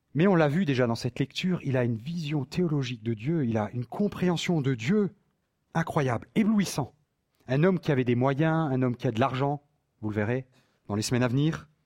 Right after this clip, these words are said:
mais un homme qui s'est consacré sans aucune obi-, ambiguïté à la gloire de Dieu. En parcourant cette série sur Néhémie, je voudrais que,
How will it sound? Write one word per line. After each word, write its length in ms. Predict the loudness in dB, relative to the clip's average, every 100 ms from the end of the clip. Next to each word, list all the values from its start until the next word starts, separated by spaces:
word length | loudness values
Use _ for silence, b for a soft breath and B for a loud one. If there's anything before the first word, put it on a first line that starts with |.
| _ -2
mais 80 | 0
un 160 | 2
homme 160 | 0 0
qui 140 | -6
s'est 140 | -4 -2
consacré 540 | -2 -2 -2 -2 -4
sans 280 | -2 -2 -2
aucune 320 | -6 -4 -4
obi-, 220 | -2 -6 -4
ambiguïté 720 | -2 -2 -4 -6 0 0 0
à 80 | -2
la 140 | -2 -4
gloire 560 | -4 -2 0 -2 -6 -10
de 100 | -10
Dieu. 220 | -10 -14 _ _ _ -4
En 100 | 0
parcourant 840 | 0 -2 -4 -4 0 2 2 -2 -10
cette 300 | -6 -4 -4
série 500 | 0 2 2 0 -2
sur 280 | -2 -2 0
Néhémie, 380 | 0 0 -2
je 80 | -2
voudrais 240 | -4 -2 -2
que, 260 | 0 -2